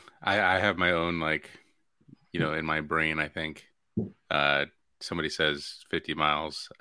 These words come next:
in my brain, I think, you know, that's like twenty-five, thirty miles. Um, you know, we have huge hills here. I'm a bigger guy. Uh, so I just kinda do that stuff in my head. It's unfortunate that there's not some sort of, like, E P A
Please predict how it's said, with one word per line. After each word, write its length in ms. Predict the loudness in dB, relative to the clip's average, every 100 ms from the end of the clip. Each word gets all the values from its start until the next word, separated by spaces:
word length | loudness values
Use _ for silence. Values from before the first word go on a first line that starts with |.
| -20 _ -10
in 140 | -4
my 120 | -4
brain, 240 | 0 0 0
I 100 | -2
think, 220 | -4 -8 _ _
you 80 | -12
know, 100 | -12
that's 220 | -12 -10
like 160 | -10 -12 _ _
twenty-five, 420 | -6 -6 -2 -2
thirty 220 | 0 -4
miles. 400 | -2 -4 -6 -8 -18 _ _ _ _ _ _
Um, 440 | 2 4 4 -2 -10 _ -4
you 80 | -2
know, 60 |
we 100 | 0
have 160 | 0 0 -4 -20 -16
huge 320 | 0 0 2
hills 280 | 2 2 0
here. 500 | 0 2 4 4 2 0 -18 _ _ _ _ -4
I'm 80 |
a 60 | -2
bigger 260 | 0 0 4
guy. 520 | 4 6 4 2 -4 _ _ _ _ _ -4
Uh, 420 | 0 4 4 2 -4 _ _ _ _ _
so 600 | -8 2 4 4 0 -6 _ -14 -14 _ -8
I 100 | -8
just 240 | -8 -10
kinda 180 | -8 -8
do 140 | -6
that 180 | -4 -4
stuff 240 | -4 -10 -8
in 80 |
my 100 | -10
head. 300 | -4 -2 -4 -10 _ -20 _ _ _
It's 140 | -2 0
unfortunate 640 | 4 4 4 0 -2 0
that 160 | -2 0
there's 180 | -2
not 380 | 0 2 2 0 -4
some 260 | -4 -4
sort 180 | 0 0
of, 140 | 0 0
like, 240 | -2 -2
E 160 | -8 -8
P 240 | -4 -2
A 300 | 0 0 -2